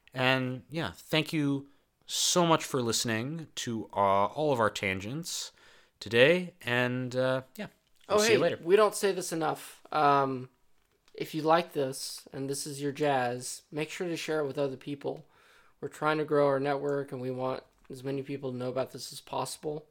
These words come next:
Speaker 2: Um, also, if you go on our website, universe university dot space, we've opened up commenting. So if you have any thoughts or anything that you'd like to add to the episode,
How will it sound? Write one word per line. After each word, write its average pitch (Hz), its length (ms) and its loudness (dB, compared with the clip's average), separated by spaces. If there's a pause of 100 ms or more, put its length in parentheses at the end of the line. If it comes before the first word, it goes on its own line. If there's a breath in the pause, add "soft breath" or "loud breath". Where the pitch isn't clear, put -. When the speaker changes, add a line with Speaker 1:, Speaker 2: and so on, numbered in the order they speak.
(520 soft breath)
Speaker 2:
Um, 131 380 2
also, 143 480 2
if 127 160 -2
you 143 80 -8
go 143 220 4
on 147 140 2
our 135 120 0
website, 135 500 -2
universe 135 600 -2
university 135 640 -4
dot 127 280 -4
space, - 680 -4 (460 soft breath)
we've 139 200 -2
opened 147 280 0
up 139 160 -2
commenting. 135 640 -6
So - 160 -10
if 127 140 -10
you 143 120 -2
have 139 240 -4 (220)
any 165 280 -4
thoughts - 840 0
or 143 140 -4
anything 147 400 -6
that 135 80 -6
you'd 135 180 -4
like 139 180 -2
to - 120 -6
add 139 320 -2
to - 80 -20
the 151 100 -4
episode, 143 480 -4